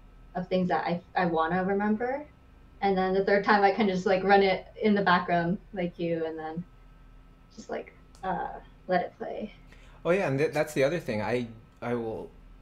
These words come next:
Speaker 2: like I said before, I keep a little notepad document open, uh, pretty much all day, and I'll jot down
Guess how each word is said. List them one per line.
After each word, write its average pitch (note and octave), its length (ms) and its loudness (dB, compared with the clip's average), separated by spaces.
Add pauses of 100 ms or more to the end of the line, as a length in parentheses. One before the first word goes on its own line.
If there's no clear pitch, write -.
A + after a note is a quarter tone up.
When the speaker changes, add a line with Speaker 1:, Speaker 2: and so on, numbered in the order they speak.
(320)
Speaker 2:
like A2+ 200 -6
I A#2 40 -2
said G#2+ 280 -6
before, C3 320 -2
I A2 160 0
keep - 320 -10
a C#3+ 60 -4
little A#2 280 -2
notepad G#2+ 760 -4
document G2 580 -8
open, F2 520 -8 (960)
uh, E2+ 360 -10 (140)
pretty A2 180 -8
much G2 240 -8
all G2 140 -6
day, G#2 280 -4
and F#2+ 100 -6
I'll G#2+ 120 -6
jot G#2 340 -6
down F#2+ 340 -6